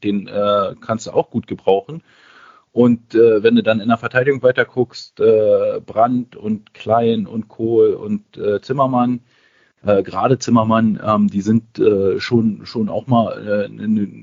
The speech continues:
gute, äh, Basis. Und dann haben sie vorne auch, äh, irgendwie nicht nur einen oder zwei, sondern schon ein paar mehr mit, äh, Toomey und, äh, Zengerle und, äh, Brunhuber und,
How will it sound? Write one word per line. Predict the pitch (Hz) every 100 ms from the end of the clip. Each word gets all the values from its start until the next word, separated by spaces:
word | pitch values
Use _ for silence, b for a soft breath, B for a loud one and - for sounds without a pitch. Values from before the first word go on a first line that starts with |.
| - _ _ -
gute, | 170 208 139 107 92 -
äh, | 101
Basis. | - 90 98 107 151 - - b b b b b b b _ -
Und | 151
dann | 117 110
haben | 113
sie | 113
vorne | 101 110 110
auch, | 107 185 _ _
äh, | - 127 127 123 104 92 90 -
irgendwie | 127 120 120 113 110 - 92 98 _
nicht | 131 165
nur | 220 208 -
einen | 107 101 87
oder | 90 92
zwei, | - 90 95 135
sondern | 120 117 113 113
schon | 139 214
ein | 208
paar | 117
mehr | 98 90 90 87 80
mit, | 87 82 _ -
äh, | 82 85
Toomey | - 101 92 90 90 85
und, | - 87 87 - 73
äh, | 76 90 87 85 _ _ _ _ _ _ -
Zengerle | - 98 95 92 92 90 69
und, | 85 90 -
äh, | 80 90
Brunhuber | - 98 95 90 92 92 87 87 -
und, | 85 87